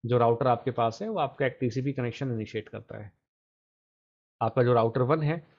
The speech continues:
वो आपका राउटर वन, राउटर टू के साथ एक टीसीपी का कनेक्शन इनिशिएट करेगा और इनिशिएट करके स्टेट चेंज करके कनेक्ट डाल देगा। तो मतलब आइडल से कनेक्ट स्टेट मूव हो जाएगी। कनेक्ट स्टेट का मतलब है कि आपका राउटर,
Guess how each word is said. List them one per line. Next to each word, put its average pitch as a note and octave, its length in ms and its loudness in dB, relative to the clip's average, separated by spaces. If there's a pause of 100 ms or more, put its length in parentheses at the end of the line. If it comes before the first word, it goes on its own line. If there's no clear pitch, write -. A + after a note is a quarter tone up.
(360)
वो A#2+ 80 4
आपका B2 240 4
राउटर B2 280 4
वन, C#3+ 160 0
राउटर A#2+ 200 0
टू B2+ 160 -2
के C#3 120 -2
साथ C3+ 400 -4
एक B2+ 140 -6
टीसीपी B2 320 -2
का C3 100 0
कनेक्शन A#2 380 -6 (100)
इनिशिएट D3+ 380 0
करेगा D3+ 500 2 (380)
और D3+ 300 4
इनिशिएट C#3+ 400 0
करके C3+ 400 2 (360)
स्टेट F#3+ 400 4
चेंज C#3 260 0
करके C3 300 0
कनेक्ट A2+ 340 -4
डाल G#2 180 -6
देगा। G#2+ 220 -10 (240)
तो C3+ 80 -8
मतलब C3+ 300 2
आइडल C#3+ 320 6
से G3 160 2
कनेक्ट - 460 0 (240)
स्टेट C#3 300 0
मूव A#2 220 0
हो G2+ 100 -4
जाएगी। G2+ 380 -8 (1200)
कनेक्ट E3+ 220 4
स्टेट E3+ 280 2
का E3+ 100 2
मतलब D#3 280 2
है F3 60 4
कि D#3 140 0
आपका C#3+ 260 2
राउटर, C3 360 4